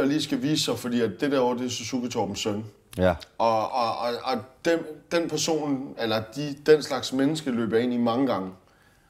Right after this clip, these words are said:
Speaker 1: Og det var oftest de mennesker, som jeg satte på plads. Fordi at de skulle prøve mig af. Fordi de, hvis nu, altså, det, det var, det var sådan nogle situationer, dem var der mange af. Og det var egentlig sjovt, fordi jeg tit og ofte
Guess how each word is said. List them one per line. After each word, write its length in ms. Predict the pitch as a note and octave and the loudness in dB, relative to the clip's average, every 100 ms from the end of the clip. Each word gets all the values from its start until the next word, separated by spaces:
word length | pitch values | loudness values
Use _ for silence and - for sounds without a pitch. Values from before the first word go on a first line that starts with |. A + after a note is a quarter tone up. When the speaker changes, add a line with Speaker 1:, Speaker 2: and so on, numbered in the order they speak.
| _ - | _ -6
Speaker 1:
Og 120 | A#2 | 0
det 80 | B2 | 4
var 80 | B2 | 6
oftest 520 | C#3 C#3 C#3+ C3+ - | 4 2 -4 -6 0
de 60 | |
mennesker, 400 | C3 B2 A#2+ B2+ G#2 - _ _ _ _ - | 0 2 -2 -6 -10 -14 _ _ _ _ -6
som 200 | A#2+ A2+ | 0 0
jeg 80 | G#2 | 0
satte 200 | G2 G2 | -2 -4
på 80 | |
plads. 440 | F2+ F#2+ E2 - - _ _ _ _ _ _ _ _ _ - | -6 -4 -4 -6 -12 _ _ _ _ _ _ _ _ _ -8
Fordi 340 | - B2 B2+ B2 | -2 2 4 4
at 120 | A#2+ | 2
de 100 | B2+ | -2
skulle 180 | C3+ A2 | -4 0
prøve 200 | A#2 A2 | 2 2
mig 180 | A2 | 2
af. 220 | A#2+ A2+ A2+ - | 0 -2 -6 -12
Fordi 240 | - B2 A#2+ | -4 -2 -2
de, 200 | A#2+ C#3 | -2 -2
hvis 240 | A#2+ A2 | 0 2
nu, 180 | D3 C#3+ B2+ | 2 2 2
altså, 280 | A#2 A2+ G#2+ - - - | 2 0 -4 -8 -6 2
det, 200 | C#3+ A#2+ | 2 2
det 120 | C3+ | 2
var, 100 | C3+ | 2
det 200 | A#2+ D3 | 2 -2
var 80 | C3+ | -2
sådan 120 | D3 | 0
nogle 100 | E3 | 0
situationer, 500 | D#3 C#3 C3 D3 B2 | 2 2 2 0 0
dem 160 | C3 C#3+ | 0 2
var 60 | C#3 | 2
der 80 | |
mange 320 | A#2+ A#2 C#3+ B2 | 0 0 -2 -4
af. 220 | A2+ - _ _ _ _ | -8 -14 _ _ _ _
Og 80 | C3+ | 2
det 80 | C3+ | 4
var 60 | D3+ | 4
egentlig 260 | F#3 D#3 | 2 0
sjovt, 320 | - D3+ C#3 | 2 0 0
fordi 180 | D3 C#3 | -2 0
jeg 100 | C3+ | 0
tit 200 | - D#3 | 0 2
og 120 | D3 B2+ | 4 4
ofte 300 | B2 D#3 | 0 -4